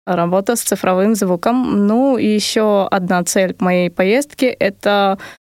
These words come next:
поездка связана с, а, моей будущей работой, которая там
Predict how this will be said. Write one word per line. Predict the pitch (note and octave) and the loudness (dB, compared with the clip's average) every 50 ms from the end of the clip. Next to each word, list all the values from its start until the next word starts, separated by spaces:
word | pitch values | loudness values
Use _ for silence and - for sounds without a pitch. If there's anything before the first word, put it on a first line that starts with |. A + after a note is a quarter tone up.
| _ _ - | _ _ -4
поездка | F#3+ G3 G#3 A#3 A#3+ - - - A3 | -2 0 0 0 -2 -4 -4 -4 -4
связана | - - G3+ G#3 G#3+ G#3 G#3 G#3 G#3 G3+ G3 G3 | -2 0 0 0 0 0 0 0 2 2 0 0
с, | G3 - - - | -2 -2 -2 -2
а, | F#3 F#3 F3+ F3+ F3 F3 F3 | 0 0 0 0 0 0 0
моей | F3 F3+ F3+ F#3+ G#3 G#3+ G#3+ G3+ | 0 0 0 2 2 2 0 0
будущей | F#3+ - - G#3+ A3+ G3+ G#3 G3 - - G#3 G3+ | -2 -2 -2 -2 0 0 -2 -2 -2 0 0 0
работой, | G3+ G3+ G3+ A3+ A3+ A3 - F3+ F3+ | 0 0 0 0 -2 0 -2 -4 -4
которая | - - - F#3+ F#3 F#3 F3+ F3 E3+ E3+ E3 | -4 -4 -2 0 0 2 2 2 0 0 -2
там | - - E3 D#3+ D#3+ D3 D#3 - | -2 -4 -4 -2 -2 -4 -6 -10